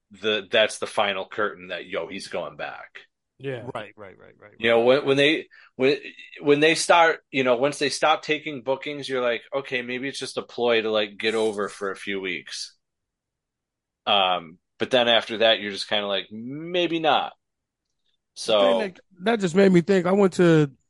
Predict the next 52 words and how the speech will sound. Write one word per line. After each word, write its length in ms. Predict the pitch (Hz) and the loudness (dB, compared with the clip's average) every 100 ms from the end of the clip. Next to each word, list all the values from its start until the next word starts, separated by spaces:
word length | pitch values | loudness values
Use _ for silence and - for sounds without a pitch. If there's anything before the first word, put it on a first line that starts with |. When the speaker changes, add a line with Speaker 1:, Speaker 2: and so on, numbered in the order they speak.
| _ | _
Speaker 2:
the 220 | 143 143 127 | 0 2 0
T 160 | - 190 | 0 2
N 100 | 175 | 4
A 160 | 175 185 | 4 2
pay-per-view, 640 | 185 185 175 175 190 190 - _ _ _ _ _ | -2 -2 -6 -6 -4 -4 -6 _ _ _ _ _
and, 200 | 175 175 | -6 -4
like, 160 | 175 160 | -6 -2
half 320 | 185 208 202 | 2 2 4
the 120 | 202 | 2
people 260 | 185 170 170 | 4 2 4
there 220 | 180 160 | 4 4
didn't 280 | 147 165 151 | 2 0 2
have 220 | 147 120 | 0 -2
shirts. 420 | - 139 101 - | -4 -4 -6 -8
Like, 240 | 127 120 110 _ _ _ | -4 -4 -6 _ _ _
I 120 | - 160 | 0 4
really 340 | 147 175 170 | 6 8 8
wanted 340 | 151 165 170 | 6 6 4
a 80 | 147 | 4
Mar-, 280 | 139 151 160 | 2 0 2
uh, 320 | 143 139 131 143 _ | 0 0 -2 -8 _
uh, 200 | 147 131 | 0 0
Jonathan 440 | 120 156 156 143 | 2 0 2 -2
Gresham 320 | 127 151 147 147 | -2 -4 -4 -8
shirt. 340 | - 151 151 _ _ _ _ _ | -4 -2 -2 _ _ _ _ _
They 100 | 269 | 4
didn't 160 | 262 262 | 6 8
have 200 | 254 208 | 6 6
fucking 300 | 262 233 247 | 4 4 2
any. 240 | 254 208 | 2 2
Like, 140 | 190 190 | 2 0
it 20 | |
was 160 | 202 | -2
so 160 | - 226 | 0 0
many 200 | 226 220 | 0 -2
wrestlers 360 | 208 214 202 185 | -2 -4 -4 -6
there 200 | 196 185 | -2 -2
that 100 | 170 | -2
they 80 | |
didn't 160 | 180 180 | -4 -2
have 180 | 180 165 | -4 -4
shirts 360 | - 185 175 | -6 -6 -2
or 80 | 175 | -2
any 160 | 180 165 | 0 0
merchandise 520 | 160 170 160 147 139 | 0 -2 -2 -2 -2
for. 120 | 139 | 0
I 20 | |
was 120 | 156 - | -2 -2
fucking 340 | - 254 185 | -2 -2 -2
pissed. 400 | 175 156 104 - _ _ _ | -2 -2 -4 -14 _ _ _
Sorry, 220 | - 139 | -2 2
that's 280 | 135 139 - | 2 0 -4